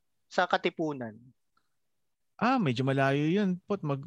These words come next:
Speaker 2: mag-i-school bus pa yun.
Speaker 1: Ah,
Speaker 2: Pagka
Speaker 1: hindi.
Speaker 2: ano.
Speaker 1: Pag ano, pag nakatira si, uh, kumbaga si ano, ah, hindi talaga sila dito nakatira sa amin.
Speaker 2: Ah, okay, okay.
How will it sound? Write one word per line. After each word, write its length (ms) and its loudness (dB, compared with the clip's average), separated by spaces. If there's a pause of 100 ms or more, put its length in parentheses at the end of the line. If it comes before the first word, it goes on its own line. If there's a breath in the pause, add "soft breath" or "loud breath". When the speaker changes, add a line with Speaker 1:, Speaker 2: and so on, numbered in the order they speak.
(100)
Speaker 2:
mag-i-school 800 -2
bus 260 2
pa 180 -2
yun. 300 0 (400)
Speaker 1:
Ah, 80 -2
Speaker 2:
Pagka 180 4
Speaker 1:
hindi. 120 4
Speaker 2:
ano. 120 0
Speaker 1:
Pag 240 4
ano, 260 0
pag 220 0 (1040 loud breath)
nakatira 480 2
si, 140 -4 (360)
uh, 140 -2 (1500)
kumbaga 300 -4
si 140 -6 (180)
ano, 460 -6 (1700)
ah, 680 2
hindi 200 -4
talaga 220 0
sila 180 0
dito 200 -4
nakatira 320 -2
sa 160 -2
amin. 240 -10 (140)
Speaker 2:
Ah, 280 4
okay, 280 0
okay. 380 -6